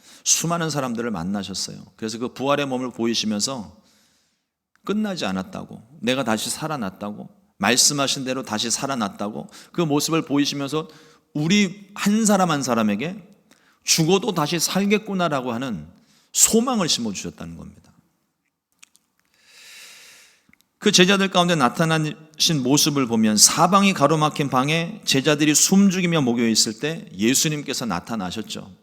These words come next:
그런데 사복음서 가운데 가장 많이 등장하고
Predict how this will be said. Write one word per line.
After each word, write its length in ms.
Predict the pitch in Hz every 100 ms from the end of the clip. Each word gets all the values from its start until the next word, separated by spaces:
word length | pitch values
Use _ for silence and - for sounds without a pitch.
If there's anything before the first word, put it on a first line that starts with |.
| _ _ _ _ _ _ _ _ _ _ _ _
그런데 180 | 156 165
사복음서 600 | - 180 202 190 151 -
가운데 460 | 117 101 110 117 69 69 - _ _ _ _ _ _ _ _ _ _ _ _ _ _ _ _ _ _ - -
가장 340 | - 180 208
많이 200 | 190 175
등장하고 800 | 160 143 139 135 123 131 180 202